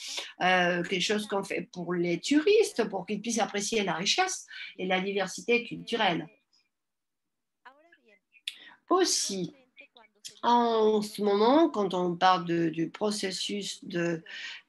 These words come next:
patrimonialisation, euh, de comment, euh,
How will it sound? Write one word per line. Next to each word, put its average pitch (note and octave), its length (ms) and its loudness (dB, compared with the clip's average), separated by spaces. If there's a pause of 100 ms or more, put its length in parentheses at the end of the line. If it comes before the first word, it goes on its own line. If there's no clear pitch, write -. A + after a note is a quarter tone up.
(120)
patrimonialisation, A#3 1700 2
euh, F3 260 -2
de E3+ 100 -4
comment, F#3 920 -2 (400)
euh, F3 400 0